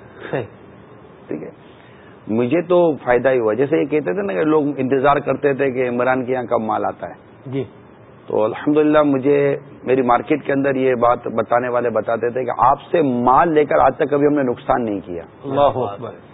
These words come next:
Speaker 2: اور مجھے بھی پیچھے جو میرے ساتھ جو، آ، میرے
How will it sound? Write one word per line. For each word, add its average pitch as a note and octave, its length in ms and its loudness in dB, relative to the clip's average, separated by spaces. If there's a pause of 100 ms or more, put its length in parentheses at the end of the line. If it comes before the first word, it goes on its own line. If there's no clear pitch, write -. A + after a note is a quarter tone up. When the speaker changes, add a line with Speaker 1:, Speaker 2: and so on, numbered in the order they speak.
(760)
Speaker 2:
اور G#2 220 -4
مجھے C#3 300 2
بھی G3+ 120 -4
پیچھے F3 320 0
جو E3+ 160 2
میرے D3+ 240 4
ساتھ C#3+ 260 2
جو، C3 420 2 (140)
آ، A2 120 0 (1040)
میرے A2+ 380 4